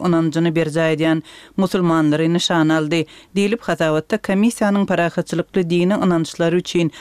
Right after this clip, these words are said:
hökümet tarapyndan türmäge atylan on türkmenistanly musulmanyň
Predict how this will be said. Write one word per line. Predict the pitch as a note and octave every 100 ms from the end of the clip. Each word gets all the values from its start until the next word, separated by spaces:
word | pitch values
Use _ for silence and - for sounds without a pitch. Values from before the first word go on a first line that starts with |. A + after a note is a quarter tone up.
| - - -
hökümet | F#3 G3 G3+
tarapyndan | - F3+ E3+ F3 E3+ F3
türmäge | D#3 F3 E3+ E3+
atylan | E3 E3+ E3+ E3+
on | F3+ F#3
türkmenistanly | F3+ D#3+ E3 D#3 - E3+ D#3+ E3
musulmanyň | F3 D#3 D#3 D#3+ D#3 D#3+